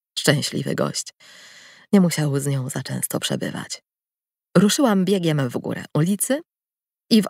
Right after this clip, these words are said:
ostatniej chwili dotarłam na rynek. Niewielki bus do Nowego Sącza stał już na przystanku, a kierowca właśnie odpalał silnik.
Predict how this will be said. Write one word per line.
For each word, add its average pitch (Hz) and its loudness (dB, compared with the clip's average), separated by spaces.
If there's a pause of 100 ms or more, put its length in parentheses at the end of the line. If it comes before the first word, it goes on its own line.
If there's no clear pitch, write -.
ostatniej 208 2
chwili 175 -2
dotarłam 143 -2
na - -8
rynek. - -14 (340)
Niewielki 208 6
bus 151 -2
do 185 4
Nowego 160 2
Sącza 139 -4 (300)
stał 180 2
już 139 0
na - -4
przystanku, 147 0 (380)
a 175 6
kierowca 180 2 (100)
właśnie 170 0
odpalał 117 -10
silnik. - -6